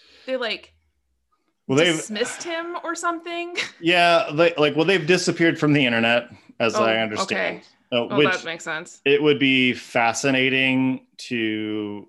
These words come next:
Speaker 2: hear a recording of whatever sermon was the last
Speaker 1: Mm-hmm.
Speaker 2: sermon he heard.
Speaker 1: Mm-hmm.
Speaker 2: Um, that would be interesting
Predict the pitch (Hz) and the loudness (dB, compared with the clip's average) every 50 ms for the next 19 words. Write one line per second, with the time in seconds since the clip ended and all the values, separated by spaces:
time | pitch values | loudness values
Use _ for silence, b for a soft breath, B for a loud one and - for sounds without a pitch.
0 | _ _ - - 127 117 110 110 104 104 104 101 - - 110 107 107 107 107 101 | _ _ -12 -8 -6 -4 -4 -4 -4 -6 -8 -8 -6 -4 -4 -4 -4 -4 -6 -8
1 | 92 85 98 104 98 98 90 92 95 90 - - 110 104 101 98 98 98 92 90 | -8 -8 -8 -8 -8 -8 -8 -10 -12 -12 -10 -10 -10 -8 -8 -8 -8 -10 -10 -12
2 | 92 95 101 110 113 113 98 98 104 98 95 - 233 220 233 220 202 - 107 110 | -12 -14 -10 -8 -8 -8 -6 -6 -6 -4 -4 -4 -4 -4 -6 -8 -8 -8 -8 -6
3 | 113 117 120 113 104 113 113 101 107 110 113 110 113 117 123 - b b b b | -6 -6 -6 -6 -6 -8 -8 -8 -6 -6 -6 -6 -6 -8 -12 -16 b b b b
4 | b b b b - 202 208 214 202 202 196 190 190 196 208 233 254 254 _ _ | b b b b -14 -12 -12 -10 -8 -6 -4 -4 -4 -6 -6 -10 -10 -12 _ _
5 | _ _ - 120 123 120 120 113 98 - 104 104 92 92 95 - - 104 95 95 | _ _ -6 -4 -4 -2 -2 -4 -4 -6 -6 -6 -8 -12 -14 -12 -10 -10 -8 -10
6 | 92 87 | -10 -14